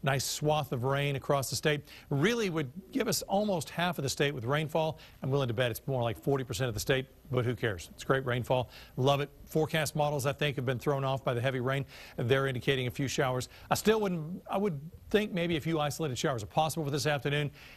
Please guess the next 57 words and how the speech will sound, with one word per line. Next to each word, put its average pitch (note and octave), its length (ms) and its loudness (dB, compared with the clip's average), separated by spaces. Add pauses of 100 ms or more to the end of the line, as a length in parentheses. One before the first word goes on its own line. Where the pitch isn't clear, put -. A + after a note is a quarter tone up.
Not C#3 180 6
a B2 60 0
whole D#3 180 2
lot, D3 300 0
not C3 160 -2
certainly C#3+ 260 0
as A2+ 120 0
much C3 200 0
as A#2 80 -2
our A2+ 60 0
forecast C3+ 480 -2
model B2+ 240 2
is, A#2 160 -2
uh, B2+ 120 2
showing. C3+ 380 0 (300)
I A#2+ 80 0
just A2 160 0
think A#2 120 0
there's G#2+ 140 -2
too D3+ 140 0
much B2+ 200 0
moisture B2+ 300 0
in B2 80 2
the A#2+ 60 2
atmosphere. B2 480 0 (160)
It's - 100 -6
a C#3+ 60 0
little B2+ 160 2
too C#3 140 -2
cool. C#3+ 460 2 (140)
It's A2 140 0
just A#2+ 160 0
not B2 120 2
gonna A#2+ 120 -2
enough, A2 200 -2
get A#2+ 140 2
enough A2+ 160 -2
time A#2 300 0
to G#2+ 80 -2
really A2+ 220 0
heat A2 180 0
up A2+ 160 0
and A2 100 -4 (320)
get C3+ 160 2
something A2+ 240 -2
going A2+ 220 2
today. G#2+ 320 0
Maybe C#3+ 300 2
a - 20 0
chance D3+ 300 0
tomorrow, C3+ 400 0
and A#2 100 -2
then A#2 100 0 (320)
that's C3+ 220 0
pretty C3+ 180 0
much A#2+ 180 -2
it. D3 140 0